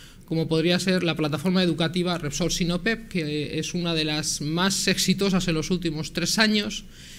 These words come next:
que ha visitado diecisiete ciudades a lo largo de todo Brasil y que ha dado formación fundamentalmente de manera muy importante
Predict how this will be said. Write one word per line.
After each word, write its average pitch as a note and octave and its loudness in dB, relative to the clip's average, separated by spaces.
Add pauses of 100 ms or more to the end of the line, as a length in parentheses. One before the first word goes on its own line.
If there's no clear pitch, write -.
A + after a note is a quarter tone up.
(360)
que E3+ 4
ha E3+ 2
visitado F#3 4
diecisiete E3+ 2
ciudades E3+ 2
a E3 -2
lo E3 4
largo E3+ 2
de E3 4
todo D#3+ -4
Brasil G#3+ 2
y E3+ 2
que F#3 2
ha F3+ 6
dado F#3 4
formación F3+ 2
fundamentalmente E3+ 0
de D#3+ -2
manera D3+ -2
muy D#3+ -2
importante D#3 -4